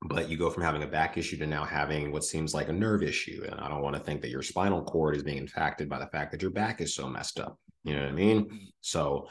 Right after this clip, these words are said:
Speaker 1: it, this is, this could be a career decision maneuver for him to be like, "Do I need to be taking hits anymore? Or do I need to go home and be
Speaker 2: Right,
Speaker 1: with
Speaker 2: 'cause
Speaker 1: the
Speaker 2: I mean,
Speaker 1: family?"
Speaker 2: he's got a concussion
Speaker 1: You know?
Speaker 2: now, right? If I'm not mistaken.
Speaker 1: Well, they call it a concussion, but he got a stinger from a hit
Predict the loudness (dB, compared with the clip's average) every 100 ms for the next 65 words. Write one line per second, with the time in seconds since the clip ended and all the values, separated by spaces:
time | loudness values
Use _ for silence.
0 | -16 -20 _ -14 -6 -2 0 4 6 8
1 | 6 6 2 2 4 8 8 6 2 0
2 | 2 2 0 -4 -4 -6 -6 -6 -4 -2
3 | -2 -4 -6 -4 -2 -2 0 0 0 0
4 | 0 2 0 -2 -2 -4 -4 -2 -2 0
5 | 2 2 0 -2 -2 -2 -2 -2 -2 2
6 | 4 4 4 4 2 -4 0 0 0 -4
7 | 2 4 4 0 -2 -6 -2 0 2 0
8 | 0 0 2 2 2 0 6 8 10 8
9 | 8 8 8 6 2 0 0 2 0 0
10 | 2 2 2 0 -2 2 2 2 -2 -4
11 | -6 -6 0 2 2